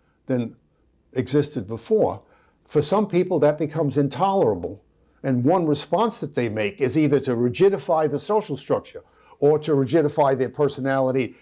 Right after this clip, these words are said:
in response to the environment they're in. But another way of dealing with it is to say, we have to develop human beings who are more flexible,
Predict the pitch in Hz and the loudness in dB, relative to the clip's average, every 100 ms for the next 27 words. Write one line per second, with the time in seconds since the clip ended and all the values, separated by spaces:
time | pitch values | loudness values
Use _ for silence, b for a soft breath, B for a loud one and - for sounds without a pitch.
0 | - 131 117 - 139 127 - 127 113 107 | -10 -8 -8 -6 -4 -4 -6 -10 -8 -6
1 | 104 131 123 87 90 92 90 92 85 - | -4 -4 -4 -8 -10 -8 -6 -6 -8 -14
2 | b b b b _ 139 117 123 185 214 | b b b b _ -2 0 2 2 2
3 | 151 - _ _ _ _ _ _ _ _ | 0 -4 _ _ _ _ _ _ _ _
4 | 127 139 127 113 147 180 123 110 127 120 | 0 2 2 2 2 2 0 -2 -2 -4
5 | - 123 151 139 127 B B B B - | -8 -4 0 2 0 B B B B -12
6 | - 143 123 196 185 214 175 160 165 175 | -2 -2 0 0 0 -2 -2 2 4 2
7 | - 156 170 175 151 160 120 107 143 123 | 2 0 2 0 2 2 0 -2 -2 0
8 | 135 156 151 170 147 147 92 90 | 2 0 0 -2 -2 -4 -4 -6